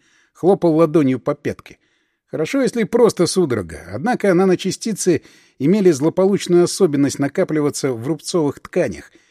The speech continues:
и оттуда атаковать ослабленную часть организма. У Кэма первым всегда начинала болеть кисть руки и ухо.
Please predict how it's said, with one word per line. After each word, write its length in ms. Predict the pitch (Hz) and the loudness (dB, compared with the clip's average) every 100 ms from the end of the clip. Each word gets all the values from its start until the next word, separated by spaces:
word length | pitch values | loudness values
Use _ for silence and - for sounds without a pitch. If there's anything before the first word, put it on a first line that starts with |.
| _ _ - | _ _ -2
и 80 | |
оттуда 460 | 117 117 233 190 156 | -2 0 -2 2 2
атаковать 520 | 147 165 175 185 160 | 2 0 2 4 2
ослабленную 600 | 143 - 160 131 131 131 | 0 0 -2 0 -2 -2
часть 280 | 117 135 - | -2 -6 -4
организма. 560 | 110 123 131 90 - - _ _ _ _ _ _ | -6 -4 -4 -6 -10 -20 _ _ _ _ _ _
У 120 | - | -12
Кэма 340 | - 254 233 208 | -2 0 2 0
первым 400 | - 233 202 170 | 2 2 4 2
всегда 320 | - 160 190 | 0 -2 2
начинала 460 | 170 - 175 165 151 | 2 2 2 2 2
болеть 360 | 151 156 - | 0 0 -4
кисть 320 | - 170 - | -6 -6 -4
руки 440 | 143 139 - 220 - _ _ _ | -6 -6 -2 -2 -2 _ _ _
и 120 | 170 | -4
ухо. 380 | 151 95 - | -4 -4 -10